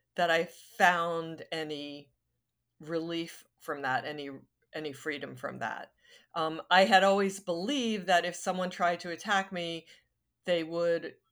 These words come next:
automatically, sort of by definition, be bigger and stronger than me, and there would be nothing I could do. Uh, what I learned in the first class was not only the physical skills, but the liberation of,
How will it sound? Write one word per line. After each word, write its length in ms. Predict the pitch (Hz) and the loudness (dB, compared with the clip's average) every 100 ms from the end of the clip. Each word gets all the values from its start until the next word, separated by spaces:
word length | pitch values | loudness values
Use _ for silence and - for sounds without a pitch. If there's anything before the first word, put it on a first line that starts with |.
| - | -4
automatically, 1300 | 165 160 165 185 185 175 165 165 160 156 156 156 151 | 0 2 4 4 4 0 -4 -4 -4 -4 -4 -8 -10
sort 220 | - 151 | -8 -6
of 40 | |
by 140 | 143 143 | -4 -4
definition, 1000 | 147 139 156 156 156 - 139 139 139 131 | -4 -8 -6 -8 -6 -6 -4 -6 -10 -10
be 220 | 156 143 | -10 -8
bigger 260 | 156 151 143 | -6 -6 -6
and 140 | 139 | -8
stronger 360 | - 147 135 135 | -6 -4 -4 -6
than 180 | 127 127 | -6 -6
me, 280 | 127 127 | -6 -6
and 120 | - 156 | -6 -2
there 80 | |
would 140 | 151 156 | -2 -2
be 120 | 147 | -6
nothing 360 | 139 135 143 135 | -6 -6 -6 -8
I 80 | |
could 180 | 120 127 | -8 -10
do. 340 | 127 127 117 127 _ _ - | -8 -6 -6 -12 _ _ 2
Uh, 380 | 165 165 160 - | 4 4 2 -2
what 180 | - 185 | 2 6
I 80 | 180 | 6
learned 200 | 185 196 | 6 4
in 100 | 190 | 2
the 80 | 185 | 0
first 280 | 170 175 - | 0 -4 -2
class 420 | - 240 208 220 | 2 4 4 0
was 440 | 180 170 165 - - _ _ _ - | 0 0 0 -6 -14 _ _ _ -4
not 260 | 180 175 | 0 2
only 220 | 170 175 170 | 2 2 0
the 80 | |
physical 480 | 170 285 294 294 202 | 0 0 0 -2 -4
skills, 500 | 180 - 170 160 151 - | -6 -2 0 0 -4 -2
but 340 | 170 151 - _ _ _ _ _ - | 0 0 -2 _ _ _ _ _ -2
the 140 | 180 | 0
liberation 960 | 170 185 175 165 175 - 165 151 143 147 - | 2 2 2 2 2 -2 -6 -6 -6 -8 -2
of, 420 | 160 147 143 | 0 0 -4